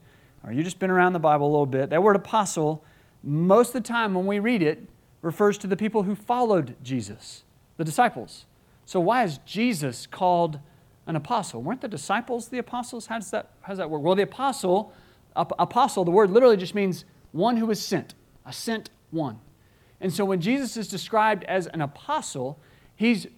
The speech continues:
it reminds us of who he is. He is the one sent from the Father to us. He is the original apostle. He sends, John twenty twenty-one says, "As the Father sent me, so I send you." So his,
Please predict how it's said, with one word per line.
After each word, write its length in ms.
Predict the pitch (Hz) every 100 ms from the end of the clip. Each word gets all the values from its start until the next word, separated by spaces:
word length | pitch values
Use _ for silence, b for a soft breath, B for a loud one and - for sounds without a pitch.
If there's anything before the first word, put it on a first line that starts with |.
| _ -
it 160 | 196 175
reminds 520 | 170 185 277 254 147
us 300 | 156 175 - -
of 260 | 190 160 -
who 140 | 214
he 240 | 202 220 262
is. 180 | 170 - b
He 120 | 226
is 140 | 262 208
the 80 | 214
one 200 | 208 175
sent 400 | - 262 254 - -
from 340 | - 240 294
the 80 | 254
Father 540 | 262 226 165 147 156 - b b b -
to 300 | - 208 202 -
us. 380 | 135 - - -
He 80 | 240
is 120 | 180
the 100 | 185
original 560 | 185 254 190 156 113 -
apostle. 680 | 143 156 135 123 120 - - b b b b
He 160 | 254
sends, 560 | - 285 220 185 220 - 143
John 380 | 156 190 190 165
twenty 240 | 202 196
twenty-one 420 | 185 190 190 185
says, 300 | 175 165 139 b b b
"As 220 | 185 202
the 100 | 180
Father 300 | 214 220 208
sent 280 | - 226 185
me, 220 | 214 196
so 260 | - 196 185
I 120 | 180
send 360 | - 196 180
you." 240 | 180 175 110 - b b b
So 140 | -
his, 320 | 165 233 -